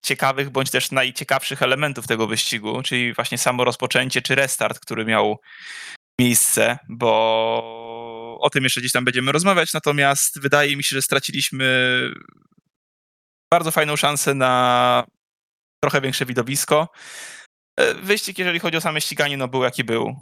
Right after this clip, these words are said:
Początek był cie-, był o tyle ciekawy, że,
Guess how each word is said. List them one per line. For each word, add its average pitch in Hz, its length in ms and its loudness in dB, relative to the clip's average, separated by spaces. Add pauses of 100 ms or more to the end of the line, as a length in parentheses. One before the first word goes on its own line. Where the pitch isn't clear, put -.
(460)
Początek 151 380 0
był 143 120 -4
cie-, 135 240 -2
był 139 340 0
o - 100 4
tyle 135 200 2
ciekawy, 127 360 0
że, 120 460 4